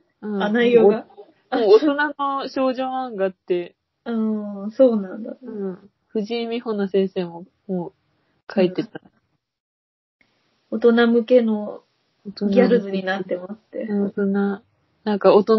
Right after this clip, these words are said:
Speaker 1: が見てるって。
Speaker 2: うん。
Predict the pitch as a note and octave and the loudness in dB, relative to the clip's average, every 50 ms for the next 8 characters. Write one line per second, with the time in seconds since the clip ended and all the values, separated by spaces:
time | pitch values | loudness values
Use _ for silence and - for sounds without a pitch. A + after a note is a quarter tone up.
0 | A3+ A3+ A3 A3+ A3 G#3+ A3 G3+ - G3+ F#3 F3 E3+ E3 - _ _ - F3 - | 4 4 4 4 2 2 0 4 4 4 4 4 2 -2 -8 _ _ -10 -10 -10
1 | - _ _ _ _ _ _ _ _ _ _ _ _ _ _ _ _ _ _ _ | -10 _ _ _ _ _ _ _ _ _ _ _ _ _ _ _ _ _ _ _
2 | _ _ - G3+ G#3 G#3 G3+ F#3+ F#3+ F#3 F#3 F3+ F#3 | _ _ -8 -6 -4 -4 -4 -4 -6 -8 -8 -10 -10